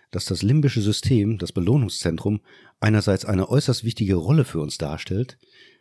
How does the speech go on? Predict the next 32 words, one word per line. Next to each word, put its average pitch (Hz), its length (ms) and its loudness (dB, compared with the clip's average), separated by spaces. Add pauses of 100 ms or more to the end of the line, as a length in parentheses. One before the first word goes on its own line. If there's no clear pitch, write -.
(120)
gleichzeitig 98 640 -2
aber, 110 320 0 (480)
wie 98 160 -2
gesagt, 107 420 0
nicht 113 280 0
bewusst 101 320 -2
von 104 140 -2
uns 104 160 -2
gesteuert - 480 2
werden 78 260 -2
kann 69 300 -6 (400)
und 90 160 -4
buchstäblich 104 460 0
sprachlos 87 580 -2
arbeitet. 65 640 -8 (1400)
Ein 92 140 -2
Gedicht 95 280 0
zum 95 140 0
Beispiel, 73 480 -2 (340)
das 95 120 -2
Sie - 80 0
mal 107 160 2
in 95 80 0
der 90 80 2
Schule 151 260 2
gelernt 80 400 -2
haben, 95 300 0 (340)
wird 98 180 -2
kortikal 117 520 0
erinnert, 71 520 -4 (160)
falls - 280 -2
überhaupt. 73 460 -2